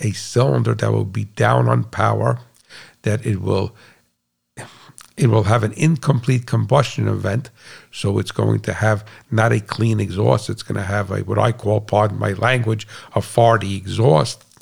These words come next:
All right. And if it's only on one cylinder, then you're gonna see it. Then you're gonna have it. All right. So the thing is that you have to start to learn to listen to the exhaust on engines.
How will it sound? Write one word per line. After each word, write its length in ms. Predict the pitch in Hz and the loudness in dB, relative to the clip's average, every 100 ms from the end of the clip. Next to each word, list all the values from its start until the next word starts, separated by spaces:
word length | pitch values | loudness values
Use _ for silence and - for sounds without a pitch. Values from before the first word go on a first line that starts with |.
| - | -6
All 60 | 107 | -2
right. 220 | 107 117 - - - _ | 0 -2 -12 -20 -20 _
And 480 | 113 104 110 123 - | 0 0 0 -4 -4
if 240 | - 117 | -4 -2
it's 140 | 110 123 | 0 2
only 240 | 123 117 | 2 2
on 180 | 107 104 | 2 2
one 220 | 110 101 | 2 0
cylinder, 440 | - - 160 123 | -2 0 2 2
then 160 | 104 104 | 0 0
you're 140 | 101 | 0
gonna 220 | 101 101 98 | -2 -4 -4
see 300 | - 107 101 | -6 -6 -6
it. 60 | - - - | -8 -20 -10
Then 160 | 107 95 | -4 -2
you're 240 | 95 101 | -2 -2
gonna 160 | 104 95 | -4 -2
have 240 | 101 107 | -2 -2
it. 80 | 98 104 104 113 117 113 139 120 117 117 113 113 120 131 120 127 135 127 123 120 117 - - - | -2 -4 -2 0 -2 0 2 2 2 0 0 0 0 -2 -2 -2 -2 -2 -2 -2 -4 -8 -20 -4
All 80 | - | 2
right. 180 | 113 113 | 2 2
So 160 | 110 | 0
the 80 | 104 | 0
thing 200 | - 104 | 0 -2
is 100 | 107 | -2
that 140 | 107 104 - - | -2 -6 -14 -4
you 120 | 107 | 2
have 220 | 110 - | 2 2
to 100 | - | -2
start 380 | - - 139 123 | -2 2 2 2
to 80 | 120 | -2
learn 320 | 117 95 - | 2 0 0
to 100 | - | -2
listen 460 | 117 113 123 131 120 | 0 0 0 -2 -4
to 100 | 117 | -2
the 140 | 113 | -2
exhaust 500 | 107 - 107 123 - | -4 -2 0 0 -2
on 140 | - | -6
engines. 540 | 113 110 - - - | -4 -8 -10 -16 -16